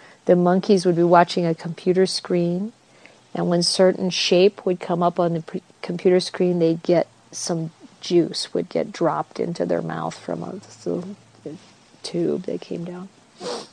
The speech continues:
They'd get some juice to drink. And the monkeys would get really good at, they had to hit a lever when they saw the, the right shape, and then they would get the reward.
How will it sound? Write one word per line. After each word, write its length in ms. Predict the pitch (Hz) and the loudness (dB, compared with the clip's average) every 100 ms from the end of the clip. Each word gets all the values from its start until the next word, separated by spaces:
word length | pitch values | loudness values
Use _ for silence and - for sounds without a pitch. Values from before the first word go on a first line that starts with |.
| _ _ - | _ _ -6
They'd 160 | 175 170 | -4 -4
get 160 | 160 | -6
some 220 | - 165 165 | -6 -10 -8
juice 460 | 170 165 165 - - _ _ - | -6 -8 -8 -12 -16 _ _ -10
to 100 | 170 | -10
drink. 400 | - 156 170 - _ _ - _ _ _ _ _ _ _ | -8 -12 -14 -18 _ _ -20 _ _ _ _ _ _ _
And 720 | 185 180 180 175 180 180 175 - _ _ _ _ _ _ _ _ _ _ _ _ - | 2 4 4 4 2 0 -2 -8 _ _ _ _ _ _ _ _ _ _ _ _ 0
the 100 | 185 | 2
monkeys 440 | 180 180 214 196 175 | 4 2 4 4 2
would 100 | 165 | 2
get 160 | 123 | 0
really 300 | 170 165 170 | 0 2 2
good 240 | 165 175 175 | 4 4 4
at, 140 | - - _ 180 | 2 -4 _ 0
they 140 | 175 | 0
had 180 | 190 175 | 2 0
to 80 | 170 | 0
hit 220 | 196 185 | 2 4
a 40 | |
lever 340 | 175 170 170 202 | 4 4 4 4
when 200 | 196 175 | 4 2
they 120 | 170 | 0
saw 320 | - 170 165 | 0 0 2
the, 300 | 160 165 160 - _ _ _ _ _ _ | 2 0 -2 -8 _ _ _ _ _ _
the 100 | - - _ | -14 -14 _
right 260 | 185 170 - | 4 4 4
shape, 460 | - - 165 196 175 | -2 2 2 4 2
and 120 | 170 | 0
then 120 | 160 | 0
they 100 | 156 | -2
would 160 | 160 160 | -2 -2
get 160 | 165 | -2
the 80 | 160 | -2
reward. 380 | 156 165 - | -4 -6 -8